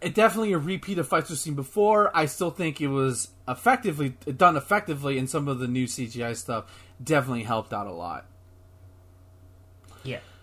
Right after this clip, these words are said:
Speaker 1: As for Godzilla versus Kiryu, well, there's a term in professional wrestling that we like to use when one side wins without a shadow of a doubt,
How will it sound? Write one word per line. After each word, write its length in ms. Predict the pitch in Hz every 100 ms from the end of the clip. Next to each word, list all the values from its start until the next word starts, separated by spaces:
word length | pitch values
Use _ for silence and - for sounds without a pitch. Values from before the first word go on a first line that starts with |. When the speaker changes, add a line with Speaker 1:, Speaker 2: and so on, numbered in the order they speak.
| - - - -
Speaker 1:
As 240 | 170 175
for 280 | - 180 170
Godzilla 360 | 160 160 160 160
versus 280 | 151 135
Kiryu, 760 | - 277 330 349 339 339 320 247 - - - - - -
well, 400 | 190 262 254 240 - - - - - - - - - -
there's 180 | 202 208
a 60 |
term 280 | - 262 277
in 120 | 240
professional 460 | 240 208 220 - 190
wrestling 580 | 185 180 190 165 156 147 147
that 160 | 156 156
we 80 | 151
like 200 | 151 139
to 80 | 143
use 360 | 143 143 131
when 300 | 143 135 127
one 220 | 127 202 240
side 440 | 226 208 196 185 - - -
wins 760 | 131 160 190 196 190 180 - - 135
without 640 | - 139 165 165 180 160 135
a 80 |
shadow 360 | 123 208 202 214
of 60 | 196
a 40 |
doubt, 400 | 196 196 208 -